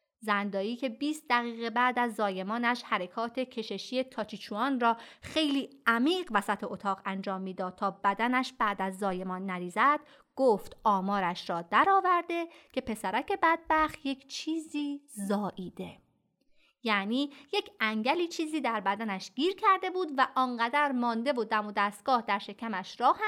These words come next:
انداخته که باید سزارینش می‌کردند. و حالا افسردگی پس از زایمان گرفته.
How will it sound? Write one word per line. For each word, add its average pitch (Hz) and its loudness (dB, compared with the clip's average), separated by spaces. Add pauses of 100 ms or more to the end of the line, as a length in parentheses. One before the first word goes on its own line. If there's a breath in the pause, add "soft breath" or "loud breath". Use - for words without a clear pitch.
انداخته 359 2 (280 loud breath)
که 247 -2
باید 208 0 (180)
سزارینش 202 0
می‌کردند. 165 -8 (840)
و 214 2
حالا 226 2 (220 loud breath)
افسردگی 226 0
پس 349 -2
از 392 4
زایمان 196 -2
گرفته. - -16